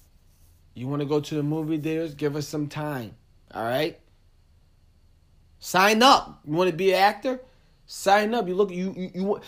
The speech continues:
remember I told y'all. Hold up, hold up. Don't leave. Yeah, I know we're get-, we're getting to the end of the pod. Don't leave. Please don't leave.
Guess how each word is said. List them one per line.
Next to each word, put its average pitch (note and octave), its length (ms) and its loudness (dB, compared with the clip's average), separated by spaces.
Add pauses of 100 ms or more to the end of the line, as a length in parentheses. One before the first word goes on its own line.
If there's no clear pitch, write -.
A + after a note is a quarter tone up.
(300)
remember C#4+ 480 8
I F#4 300 12
told E4 400 4
y'all. F3 300 2 (760)
Hold E4 580 8
up, B3 280 8
hold A#3+ 240 10
up. F3 80 0
Don't A#3 320 8
leave. A3+ 300 0
Yeah, G3+ 180 6
I F3+ 60 0
know G3 180 2
we're F#3+ 140 0
get-, F#3+ 180 0
we're E3 120 -4
getting G3 240 -4
to A3+ 100 -8
the G#3+ 120 -2
end F#3+ 120 -4
of G3 60 -6
the F#3+ 60 -6
pod. D3+ 540 -6
Don't A3 480 6
leave. F3+ 500 0
Please B3 360 2
don't F3 420 4
leave. E3 400 0